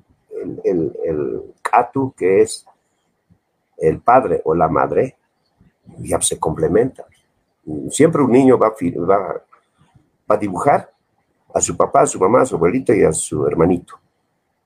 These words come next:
Pero, eh, eh, la familia europea solamente dibuja al papá y la mamá, nada más. A veces se olvidan del abuelo, a veces algún niño,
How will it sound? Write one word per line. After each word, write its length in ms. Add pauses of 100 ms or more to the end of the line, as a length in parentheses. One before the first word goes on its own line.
(100)
Pero, 320
eh, 280
eh, 40
la 220
familia 340
europea 460
solamente 640
dibuja 480
al 100
papá 560
y 100
la 120
mamá, 340
nada 240
más. 220
A 80
veces 160
se 80
olvidan 340
del 160
abuelo, 360
a 40
veces 220
algún 260
niño, 380